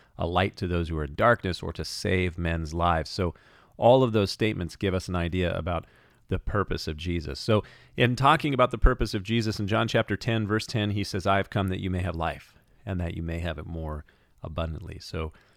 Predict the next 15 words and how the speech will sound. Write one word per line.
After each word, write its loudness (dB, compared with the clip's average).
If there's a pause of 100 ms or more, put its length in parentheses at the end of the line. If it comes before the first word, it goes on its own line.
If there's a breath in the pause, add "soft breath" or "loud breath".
(160 soft breath)
we 2
looked 0
into -2
that 0
pretty -4
deeply, -2
and -4
in -4
that -6
passage, -4 (320 loud breath)
there 0
is -4
the -4
contrast 0
between -2